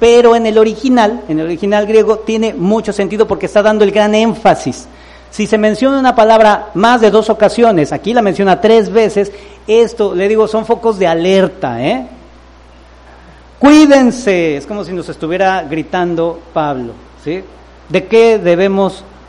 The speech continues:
cuidarnos? Pablo ha recibido noticias de la iglesia en Filipos. Hay hombres que están buscando destruirla, ¿sí? Hay hombres que están amenazando con sus falsas enseñanzas para,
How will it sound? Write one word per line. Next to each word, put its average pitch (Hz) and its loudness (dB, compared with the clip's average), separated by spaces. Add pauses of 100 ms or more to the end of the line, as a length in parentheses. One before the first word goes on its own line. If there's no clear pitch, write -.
(680)
cuidarnos? 180 4 (760)
Pablo 240 2
ha 208 0
recibido 226 0
noticias 214 0
de 185 -2 (300)
la 151 -2
iglesia 165 -4
en 175 -6
Filipos. 151 -8 (500)
Hay 208 -2
hombres 269 0
que 165 -8
están 220 -4
buscando 214 -2 (480)
destruirla, 165 0 (220)
¿sí? 185 -10 (400)
Hay 240 2
hombres 294 2
que 202 -6
están 254 -2
amenazando 240 0
con 180 -4
sus 165 -16
falsas 196 -4
enseñanzas 240 -2 (600)
para, 214 2